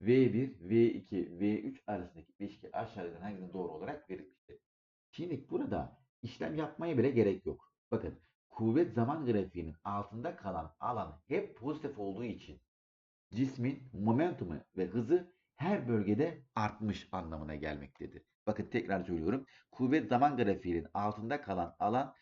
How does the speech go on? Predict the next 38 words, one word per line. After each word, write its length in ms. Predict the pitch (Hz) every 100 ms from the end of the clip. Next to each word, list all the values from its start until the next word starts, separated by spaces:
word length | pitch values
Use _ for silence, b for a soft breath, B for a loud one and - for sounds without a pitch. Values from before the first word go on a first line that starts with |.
| b
hep 300 | 143 170 -
pozitif 460 | - 151 123 - -
yönde 220 | 95 82
olduğu 240 | 87 92 143
için 280 | - - b b -
hızı 280 | 131 104 85
da 100 | 73
sürekli 640 | - 165 147 131 151 151 -
artacağı 580 | 110 110 113 85 104
anlamına 440 | - 85 80 78 76
gelmektedir. 600 | 73 69 67 - 71 _ _ _ _ 127
Bu 80 |
yüzden 500 | 131 90 101 127 - B B B
V 300 | 95 123 127
üç 260 | - 170 - -
en 220 | 147 135
büyük 220 | 107 78
olmuş 320 | 85 80 78 92
olur. 200 | 120 -
Çünkü 440 | - 107 101 147 - _ -
burada 300 | 104 98 92
hızı 400 | 92 78 82 -
V 320 | 85 95 85
birdi. 360 | 82 78 143 151 b b 131
Üstüne 460 | 113 - 123 98
bura 140 | 95 -
ekleniyor, 580 | 127 127 139 139 151 - -
üstüne 420 | 110 - 123 101
bura 140 | 107
ekleniyor. 480 | 95 - 82 73 69 b b -
O 100 | 95
zaman 420 | 90 95 123 - b -
V 260 | 87 104 98
üç 260 | - - -
büyüktür, 640 | 82 - 107 127 - 85
V 160 | 101 104
iki 260 | 87 95
büyüktür, 500 | 85 85 - 123 131